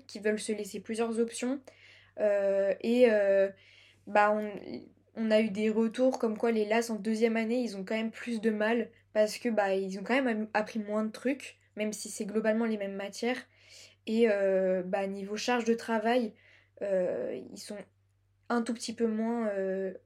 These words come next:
chargés en travail que en passe. En tout cas, j'ai l'impression. Et, euh, voilà, du coup, moi, j'étais sûre de vouloir faire médecine. Et, euh, ça, c'était vraiment, euh, un peu le choix, euh,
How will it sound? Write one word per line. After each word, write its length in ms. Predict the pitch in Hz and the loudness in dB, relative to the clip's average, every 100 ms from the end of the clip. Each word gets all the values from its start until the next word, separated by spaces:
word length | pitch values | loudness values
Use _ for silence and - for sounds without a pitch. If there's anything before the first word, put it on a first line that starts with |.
| _ _ - | _ _ -10
chargés 360 | - 214 214 | -4 -2 0
en 80 | 214 | -2
travail 340 | 214 208 214 | -2 -2 -2
que 600 | 208 202 190 185 180 - - | -2 -6 -4 -2 -6 -8 -10
en 120 | 190 | -12
passe. 460 | 185 208 247 - - - | -6 -6 -6 -10 -20 -14
En 40 | |
tout 60 | - | -6
cas, 100 | 220 | -4
j'ai 120 | 202 | -4
l'impression. 480 | 185 196 190 214 285 _ _ - - - - - | -8 -10 -12 -12 -14 _ _ -20 -20 -20 -20 -6
Et, 220 | 220 220 | 0 4
euh, 360 | 196 190 185 185 | 6 6 6 2
voilà, 240 | 185 175 | -2 -2
du 100 | 185 | -4
coup, 100 | 208 | -4
moi, 80 | 226 | -2
j'étais 220 | 208 190 | -2 -4
sûre 220 | 190 - 233 | -2 0 2
de 80 | |
vouloir 240 | 214 208 208 | 2 0 -2
faire 140 | 202 | -8
médecine. 520 | 196 190 - 240 240 226 _ - - _ - | -8 -8 -4 -2 -2 -6 _ -20 -20 _ -6
Et, 140 | 208 | 0
euh, 600 | 190 180 180 180 185 196 - - - | 2 2 2 0 -4 -8 -12 -18 -18
ça, 240 | - - 196 180 185 | -14 -10 -8 -6 -8
c'était 360 | 185 - 190 196 | -10 -14 -10 -10
vraiment, 500 | 190 214 196 202 202 | -8 -8 -6 -4 -4
euh, 220 | 190 190 196 - _ _ - | -2 -4 -6 -14 _ _ -14
un 140 | 196 | -8
peu 100 | 214 | -4
le 180 | 214 208 | -2 -4
choix, 340 | - 196 202 | -6 -4 -2
euh, 260 | 190 196 | -2 -4